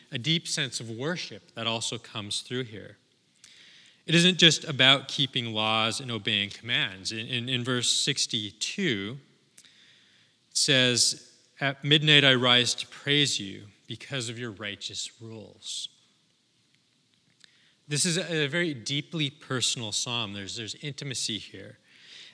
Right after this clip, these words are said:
And this all culminates, it's all building towards the last verse, verse sixty-four. Verse sixty-four is where we have the, the second of the H words. Um, we, we have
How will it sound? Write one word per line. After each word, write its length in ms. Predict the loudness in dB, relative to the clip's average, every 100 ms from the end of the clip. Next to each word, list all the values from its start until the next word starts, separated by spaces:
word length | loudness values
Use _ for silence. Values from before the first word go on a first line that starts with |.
| -6
And 140 | 0
this 140 | 2 2
all 280 | 4 2 2
culminates, 680 | -8 -8 -6 -4 -4 -6
it's 120 | -10 -4
all 160 | -4
building 540 | -2 0 0 2 0 -2
towards 600 | -8 -6 -4 -4 -4 -8
the 80 | -4
last 500 | -2 -2 -2 -10 -16
verse, 320 | -14 -12 -12
verse 320 | -10 -8 -2
sixty-four. 1080 | 0 0 -2 -4 -4 -8 -10 -6 -6 -8 -16 _ _ _ _ _ _ _ _ _ _ _ _ _ _ _ _ _ _ _ _ _ _ _ _ _ _ _ _
Verse 200 | 0 2
sixty-four 840 | 2 0 -2 -6 -4 -2 0 -2
is 420 | -2 -2 0 -2 0
where 200 | 0 2
we 180 | 0
have 400 | 0 2 2 0
the, 220 | -2 -2 -4
the 100 | -4
second 320 | 0 0 0
of 100 | -2
the 160 | -4 0
H 360 | 0 0 -4 -8
words. 640 | -10 -12 -10 -6 -6 -8 _ -20 -12
Um, 380 | -6 -4 -6 -10 _ _ -20 -20 _ _ _ _
we, 340 | 0 2 2
we 140 | 0 -2
have 460 | 2 2 2 -6